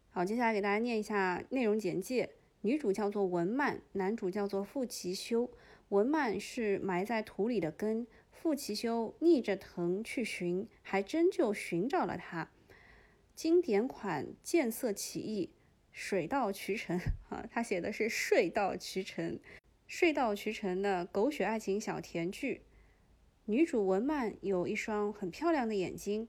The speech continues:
黑白分明，秋水灵动，看人时有种天然的懵懂。一旦陷入情爱，这份懵懂又会添上，是那种无意识的、油然而生的娇俏。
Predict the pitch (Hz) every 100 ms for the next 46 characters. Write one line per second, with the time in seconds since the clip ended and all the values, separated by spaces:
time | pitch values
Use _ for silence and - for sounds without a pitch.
0 | - - 311 330 185 208 269 285 226 185
1 | 190 - - 269 277 - 180 160 165 202
2 | 233 196 - - - - - 339 247 262
3 | - 208 208 208 202 208 190 175 285 311
4 | 233 180 196 190 170 214 180 - - -
5 | - 202 262 285 285 349 277 226 - 185
6 | 190 240 202 208 - 240 233 220 196 233
7 | 233 180 214 247 226 - 240 247 254 220
8 | 196 185 175 175 165 - 190 208 - -
9 | - - - 240 240 226 208 196 190 185
10 | 285 302 285 - 269 196 160 196 240 247
11 | 247 208 233 302 302 185 208 214 220 240
12 | 202